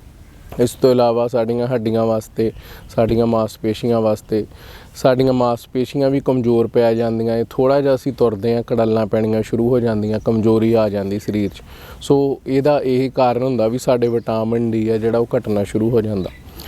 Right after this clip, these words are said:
ਇਸ ਤੋਂ ਇਲਾਵਾ ਸਾਥੀਓ, ਅਗਲਾ ਜਿਹੜਾ ਤੀਜਾ ਵਿਟਾਮਿਨ ਆ, ਉਹ ਹੈਗਾ ਵਿਟਾਮਿਨ ਸੀ। ਵਿਟਾਮਿਨ ਸੀ ਬਹੁਤ ਹੀ ਜ਼ਰੂਰੀ ਆ ਸਾਡੇ ਸਰੀਰ ਵਾਸਤੇ।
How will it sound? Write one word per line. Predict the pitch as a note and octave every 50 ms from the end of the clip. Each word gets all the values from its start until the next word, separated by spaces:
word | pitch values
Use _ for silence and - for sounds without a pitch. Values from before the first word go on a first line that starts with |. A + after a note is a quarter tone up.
| - - - - - - - - - - - - -
ਇਸ | D#3+ D#3+ -
ਤੋਂ | - - F3
ਇਲਾਵਾ | F3 E3 D#3+ D#3 D3+ D#3+
ਸਾਥੀਓ, | D3+ - E3 D3+ - - F3 E3+ D#3+
ਅਗਲਾ | D3+ D3 C#3+ C#3+ D3
ਜਿਹੜਾ | C#3+ D3 D3 D3+
ਤੀਜਾ | C#3+ - C3 B2+ A#2+ A2+ C#3 C3+
ਵਿਟਾਮਿਨ | C3+ C3+ A#2+ C3+ B2 A#2+ A#2 A#2 A2+ A#2
ਆ, | A#2+ A2 - - - - - - - - B2+
ਉਹ | B2+ C#3
ਹੈਗਾ | D3+ D3 C3+ B2 B2
ਵਿਟਾਮਿਨ | B2 B2+ B2 - B2 A#2 A2+ A2+ A2+ A2+ A#2 A2
ਸੀ। | - - G#2 G2 F#2 F#2 - - - - - - - -
ਵਿਟਾਮਿਨ | C#3 B2+ - C#3+ C#3 C#3 C#3 C#3+ D3+ D#3
ਸੀ | D3 - - - C3+ C3 C3 C3+
ਬਹੁਤ | B2 A2+ G#2+ B2 B2+ C3+ D3 C#3+
ਹੀ | D3 C3 C3+ B2+
ਜ਼ਰੂਰੀ | A#2 B2+ A#2+ A#2 A2+ A2+ A2+ A#2 A#2+
ਆ | B2 B2
ਸਾਡੇ | - - B2+ A#2 A#2 A#2 A#2
ਸਰੀਰ | - - A#2 A2+ A2+ A2+
ਵਾਸਤੇ। | A2 A2+ A2 A2 - - - B2